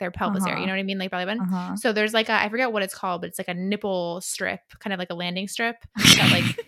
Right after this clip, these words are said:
Speaker 2: <laughs>
Speaker 1: like, straight down your body, like, goes straight down your chest down. And that's where it's most common to get it, like, along, it's called, like, the, the, the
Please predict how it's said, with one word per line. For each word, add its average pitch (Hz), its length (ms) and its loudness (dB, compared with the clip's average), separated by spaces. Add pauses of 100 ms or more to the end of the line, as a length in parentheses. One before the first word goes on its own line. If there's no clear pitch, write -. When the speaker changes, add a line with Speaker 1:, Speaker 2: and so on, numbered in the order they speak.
Speaker 2:
<laughs> - 140 -20
Speaker 1:
like, 220 80 2
straight 226 280 4
down 233 200 6
your 214 100 4
body, 185 360 0
like, 196 120 -2
goes 185 160 -2
straight 196 140 -4
down 202 120 -2
your 185 120 -4
chest - 400 -6
down. 185 400 -2 (260)
And 190 80 -6
that's 190 180 2
where 214 60 0
it's 196 100 -2
most 202 160 -6
common 180 220 -8
to 180 100 -10
get 208 200 0
it, 170 160 0
like, 180 100 -6
along, 180 380 -4
it's 196 120 -8
called, 208 220 -4
like, 202 140 -8
the, 180 220 -4 (100)
the, 175 240 -10 (800)
the 180 480 0